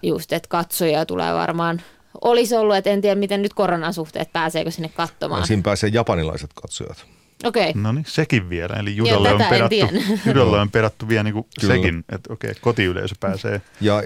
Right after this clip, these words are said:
Speaker 3: pääsee seuraamaan suosikkilajia.
Speaker 2: ja niin kuin sanottiin, niin se on yksi paikka per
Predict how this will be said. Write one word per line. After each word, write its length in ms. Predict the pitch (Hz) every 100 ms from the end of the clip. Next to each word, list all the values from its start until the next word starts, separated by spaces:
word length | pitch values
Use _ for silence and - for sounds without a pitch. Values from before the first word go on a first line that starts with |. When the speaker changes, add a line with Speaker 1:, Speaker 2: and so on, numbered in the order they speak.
| -
Speaker 3:
pääsee 320 | 123 101 87 82
seuraamaan 460 | 95 98 101 104
suosikkilajia. 720 | 110 110 104 - 110 120 85 76
Speaker 2:
ja 60 |
niin 100 | 101
kuin 80 | 95
sanottiin, 420 | 104 95 95 92
niin 80 | 90
se 80 | 95
on 60 | 95
yksi 220 | 92 -
paikka 320 | 98 85 -
per 240 | 80 85